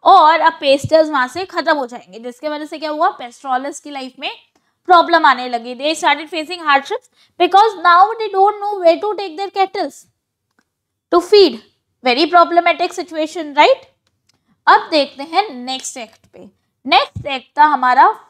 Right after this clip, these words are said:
फॉरेस्ट एक्ट, ठीक है। अब क्या करा, ब्रिटिश ने क्या बोला कि ये जो पूरा फॉरेस्ट है, इसको हम दो तरीके में डिवाइड कर देते हैं। एक है रिजर्व्ड फॉरेस्ट, ओके। अब रिजर्व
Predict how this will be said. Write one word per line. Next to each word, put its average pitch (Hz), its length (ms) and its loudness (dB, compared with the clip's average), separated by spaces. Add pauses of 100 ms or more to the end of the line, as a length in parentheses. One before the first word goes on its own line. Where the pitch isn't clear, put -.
फॉरेस्ट 254 540 -2
एक्ट, - 460 -20 (640)
ठीक 277 120 -4
है। 381 100 6 (140)
अब 403 220 4
क्या 403 180 4
करा, 311 340 4 (120)
ब्रिटिश 285 480 -8
ने 330 100 -14
क्या 320 160 -6
बोला 269 360 -6
कि 320 140 -16
ये 302 180 -10
जो 302 120 -12
पूरा 311 320 -6
फॉरेस्ट 262 560 -10
है, 262 140 -16
इसको 254 240 -14
हम 339 180 -10
दो 254 120 -6
तरीके 240 340 -16
में 226 140 -18
डिवाइड 208 280 -20
कर - 160 -20
देते - 260 -20
हैं। - 840 -6
एक 427 160 -2
है 466 160 0
रिजर्व्ड 277 720 2
फॉरेस्ट, - 640 -8 (640)
ओके। 240 200 0
अब 302 360 0
रिजर्व 277 300 2